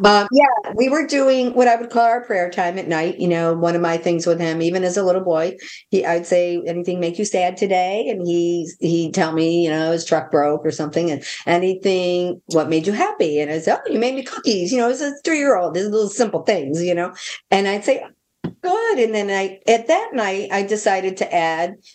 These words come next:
you know, anytime that you're sad or confused or angry and you feel, you know, you can't talk to mommy or daddy,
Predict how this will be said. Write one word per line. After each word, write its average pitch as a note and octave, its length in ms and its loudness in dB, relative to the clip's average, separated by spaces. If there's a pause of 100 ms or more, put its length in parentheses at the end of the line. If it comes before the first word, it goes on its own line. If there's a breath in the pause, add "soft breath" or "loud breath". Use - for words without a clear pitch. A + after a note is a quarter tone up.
you A#3+ 100 4
know, A3+ 120 4
anytime A#3+ 760 -2 (120)
that G3+ 200 2
you're G3+ 120 0
sad G3 680 0
or D#3 160 -4
confused F#3+ 800 0
or D#3 60 -2
angry F3 460 0
and D#3+ 120 0
you E3 80 -2
feel, F3 500 2
you E3+ 60 -4
know, D#3+ 100 -2
you D3 160 -4
can't G#3 320 -2
talk A3 300 0
to F#3 80 0
mommy D#3+ 340 0
or D3+ 80 0
daddy, D3+ 480 -2